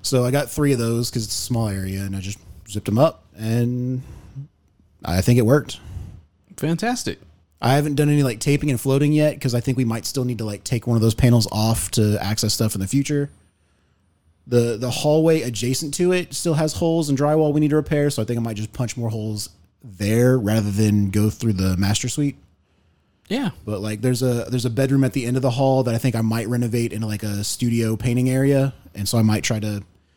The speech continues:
Speaker 1: get a circuit over there, 'cause the problem is that room doesn't have any power right now.
Speaker 2: Okay.
Speaker 1: So there was that, the master bedroom, master bathroom, the hallway, and that other room, they used to be all on the same circuit.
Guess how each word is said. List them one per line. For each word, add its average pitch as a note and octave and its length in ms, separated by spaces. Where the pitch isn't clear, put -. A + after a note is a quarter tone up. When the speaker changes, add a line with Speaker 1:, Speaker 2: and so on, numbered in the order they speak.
Speaker 1:
get A#2+ 220
a C3+ 60
circuit A#2+ 380
over A#2 200
there, A#2+ 240
'cause C3+ 100
the C#3+ 60
problem G#3 200
is D#3+ 120
that C#3+ 120
room D3 160
doesn't C3+ 220
have A#2+ 260
any C3+ 200
power G2+ 340
right F2 160
now. - 160
Speaker 2:
Okay. C#3+ 300
Speaker 1:
So G#2+ 460
there C#3 120
was G#2+ 180
that, C3+ 260
the C#3 280
master D#3 360
bedroom, D3+ 400
master C3 320
bathroom, C3 680
the G#2+ 100
hallway, C#3 720
and A#2 260
that A2+ 200
other C3 200
room, F3 400
they B2 100
used D3+ 220
to D#3 40
be D3 100
all C#3 120
on C3 80
the A#2 60
same A2 200
circuit. - 320